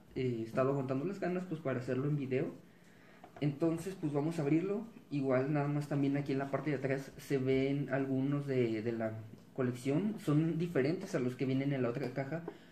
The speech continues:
porque aquí viene Oberyn Martell, que, pues, la verdad no sé si hablar detalles de, bueno, decir como datos curiosos que, que se me hicieron de,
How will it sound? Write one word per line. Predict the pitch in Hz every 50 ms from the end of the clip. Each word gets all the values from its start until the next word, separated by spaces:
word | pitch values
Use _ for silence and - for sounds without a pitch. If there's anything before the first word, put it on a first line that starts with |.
| - - -
porque | - 135 131 147 139
aquí | - 143 143
viene | 139 143 143 147 156 156 160
Oberyn | - 135 135 151 156 170 165 156
Martell, | 131 120 123 - 123 139 151 - 247 - - - - - - - - - - - -
que, | - 127 120 113 113 110 107 98 87 - - - - - - - - -
pues, | 87 78 80 - - - - - - - - -
la | - 127 127
verdad | 120 120 113 127 131
no | 143 143
sé | 143 143 131
si | 127 143
hablar | 127 127 117 113 113 117
detalles | 120 127 127 - 123 110 110 113 123 123 123 120
de, | 113 107 104 104 - - - - - - - - - - - -
bueno, | 123 123 117 117
decir | 113 113 113 117 -
como | - 127 131 123
datos | 113 113 117 131 127
curiosos | - - 123 107 107 107 - 127 127 - -
que, | - 123 113 110 110 - -
que | - 127
se | 127 127 127
me | 127
hicieron | 123 123 - 123 120 110 117 120 123
de, | 120 120 110 107 104 101